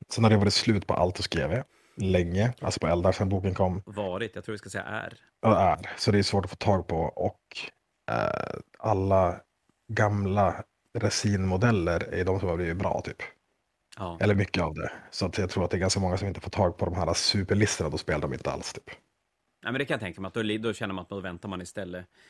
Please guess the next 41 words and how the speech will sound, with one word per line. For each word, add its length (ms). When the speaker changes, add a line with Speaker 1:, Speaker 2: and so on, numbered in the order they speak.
Speaker 2:
Eh, 100
ska 180
också 240
sägas 340
att 220
vi, 260
och 120
det 160
ska 140
vi 60
se 120
om 60
vi 60
kommer 220
ihåg 200
sen, 260
att 160
vi 100
har 300
en, 380
en 160
liten 360
sån 140
där 240
väldigt 460
sen 440
ändring 520
i, 360
i 280
regelhäftet, 800
men 300
det 120
tar 200
vi 60
lite 140
senare. 360
Vi 100
har 80
fyra 320
stycken 220
orker. 460